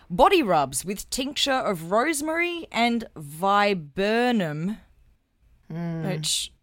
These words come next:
Speaker 1: I thought that was the thing in Black Panther that they mined in Wak-, in Wakanda,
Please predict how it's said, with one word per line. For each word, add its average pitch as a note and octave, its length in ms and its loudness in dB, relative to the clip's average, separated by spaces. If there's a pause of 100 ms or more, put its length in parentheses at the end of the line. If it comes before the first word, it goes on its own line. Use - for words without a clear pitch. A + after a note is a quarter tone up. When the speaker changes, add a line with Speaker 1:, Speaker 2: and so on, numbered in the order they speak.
(280)
Speaker 1:
I A3+ 200 4
thought C#4 300 -4
that F#3+ 140 0
was D#3+ 120 -6
the E3 80 -12
thing F#3+ 240 -6
in E3 120 -6
Black - 320 -2
Panther E3 580 -4
that B2+ 180 -8
they C#3+ 220 -2
mined D3 480 -4
in C3 160 -6
Wak-, B2+ 220 -8
in - 60 4
Wakanda, A5+ 920 2